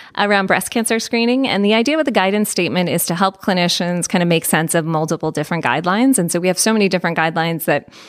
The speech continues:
are similar, but not exactly the same around breast cancer screening. And it was just a look at the evidence and then their opinion on what we should be doing. And the good news is they basically recommend the United States Preventative Task Force guidelines. So,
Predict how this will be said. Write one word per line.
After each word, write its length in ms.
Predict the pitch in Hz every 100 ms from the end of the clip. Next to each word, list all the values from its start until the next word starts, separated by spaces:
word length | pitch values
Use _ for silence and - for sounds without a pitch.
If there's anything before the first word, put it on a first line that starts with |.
| - -
are 60 | 254
similar, 360 | - 339 294
but 120 | 226 170
not 160 | 277
exactly 400 | 180 185 170 180
the 120 | 170
same 220 | 165 151 165
around 200 | 165 160
breast 220 | 156 -
cancer 300 | 160 165 156
screening. 500 | - 165 160 165 156
And 160 | -
it 240 | 160 160 - _
was 160 | 175 165
just 180 | 175 156
a 40 |
look 180 | 165 175
at 60 |
the 120 | 170 160
evidence 380 | 156 160 160 160
and 100 | 156
then 100 | 143
their 180 | 139
opinion 400 | 151 - - 156
on 80 | 151
what 120 | 151
we 100 | -
should 160 | 160 -
be 80 | 160
doing. 420 | 139 135 147 240 _ - - - - - - -
And 80 | 196
the 60 |
good 120 | 226 294
news 220 | 285 247
is 100 | 220
they 140 | 233
basically 440 | 208 196 180 185 165
recommend 360 | 156 165 156
the 60 | 160
United 220 | 151 147
States 260 | 160 143 -
Preventative 420 | - - 143 151
Task 280 | - - -
Force 460 | - 147 165 - -
guidelines. 500 | - - - 151 196
So, 380 | - 73 104